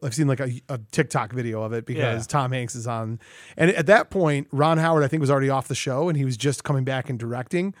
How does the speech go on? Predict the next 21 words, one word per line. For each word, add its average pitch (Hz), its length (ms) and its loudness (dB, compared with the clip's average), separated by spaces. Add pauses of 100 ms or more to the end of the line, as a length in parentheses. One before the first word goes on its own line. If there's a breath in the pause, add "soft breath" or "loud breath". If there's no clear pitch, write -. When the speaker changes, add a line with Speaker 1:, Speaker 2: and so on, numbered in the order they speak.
(220 soft breath)
Speaker 1:
So - 140 -2
that's 147 180 4
how 147 120 2
they 131 160 -2
were 127 220 -2
originally 123 300 -4
connected. 135 440 -4
But 127 100 -2
I 135 60 0
also 226 200 2
think 240 120 -2
it 160 60 0
was 127 180 0
Ron 139 200 0
Howard's 147 300 0
assistant 170 400 -4
or 135 60 -4
casting 147 640 -4
agent 143 280 -2
that 135 80 -8
recommended, 120 540 -8